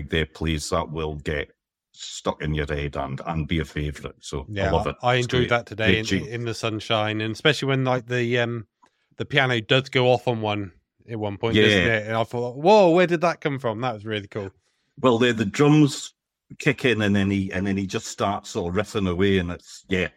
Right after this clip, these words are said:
Speaker 1: yeah, it's brilliant stuff. Love it.
Speaker 2: Brilliant. Thank you very much.
Speaker 1: <laughs>
Speaker 2: Well, there you go. Thank you so much for coming to play. I've honestly had a blast today walking around the gardens, listening to the stuff you sent over. It's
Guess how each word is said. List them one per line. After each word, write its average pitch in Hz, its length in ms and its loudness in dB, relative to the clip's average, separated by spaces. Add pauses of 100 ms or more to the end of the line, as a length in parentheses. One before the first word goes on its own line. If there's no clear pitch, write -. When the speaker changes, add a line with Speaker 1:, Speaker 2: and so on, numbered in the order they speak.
(200)
Speaker 1:
yeah, 87 140 -8
it's 80 120 -16
brilliant 87 400 0
stuff. - 400 -12
Love 71 180 -6
it. - 60 -10 (240)
Speaker 2:
Brilliant. 101 440 2
Thank 101 280 -4
you 107 80 -8
very 95 280 0
much. 82 440 -10
Speaker 1:
<laughs> 135 60 4 (560)
Speaker 2:
Well, 123 120 0
there 143 340 4
you 131 180 2
go. 101 260 2
Thank 135 280 -2
you 131 120 -10
so - 420 -2
much 135 200 -4
for - 80 -20
coming 123 180 0
to - 100 -16
play. 110 500 -2 (280)
I've 113 340 -6
honestly 127 480 -2
had 113 180 -2
a 113 60 -2
blast 110 440 -4
today 98 260 -6
walking 98 320 -8
around 92 120 -6
the 95 60 -8
gardens, 95 560 -4
listening 98 440 -6
to 92 300 -4
the 95 140 -18
stuff - 240 -6
you 101 60 -10
sent 98 200 -10
over. 98 500 -2
It's 104 240 -10